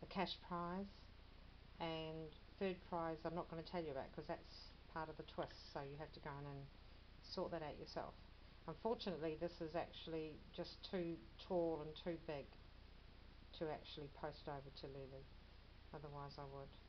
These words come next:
But, um, I hope I'm not making you giddy here. I'm sort of going up and down,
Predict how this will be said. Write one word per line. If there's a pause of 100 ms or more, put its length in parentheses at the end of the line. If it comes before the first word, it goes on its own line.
(920)
But,
um, (720)
I
hope
I'm
not
making
you
giddy
here.
I'm
sort
of
going
up
and
down,